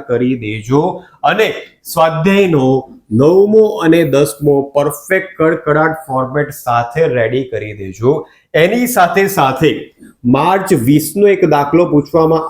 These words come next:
આવ્યો હતો, જેમાં પાકું સરવૈયું તૈયાર કરવાનું હતું, એ પણ ક્વેશ્ચન જોઈ લેજો.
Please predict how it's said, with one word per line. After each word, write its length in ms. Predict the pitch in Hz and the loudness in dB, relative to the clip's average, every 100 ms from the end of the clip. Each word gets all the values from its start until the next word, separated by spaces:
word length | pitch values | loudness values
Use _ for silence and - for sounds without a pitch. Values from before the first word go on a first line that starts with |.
| 123 | 0
આવ્યો 260 | 135 160 160 | 2 2 4
હતો, 160 | 160 135 | 2 2
જેમાં 240 | 143 151 - | 2 0 0
પાકું 480 | 123 123 - 165 165 - | -2 -2 0 2 2 2
સરવૈયું 720 | 139 135 135 160 160 170 165 135 | 2 2 4 2 4 0 2 0
તૈયાર 340 | 127 143 147 - | 2 0 0 -2
કરવાનું 480 | 127 127 123 131 117 117 | 0 0 2 2 0 -2
હતું, 360 | 185 - 110 110 - _ - 151 | -2 0 2 0 -4 _ -2 2
એ 20 | 160 156 190 | 2 2 0
પણ 260 | 190 185 185 | 0 0 -4
ક્વેશ્ચન 500 | 151 143 - 147 147 143 113 | -6 -6 -6 -4 -4 -6 -8
જોઈ 260 | 107 113 110 | -12 -10 -10
લેજો. 380 | 92 90 - 95 | -12 -16 -20 -20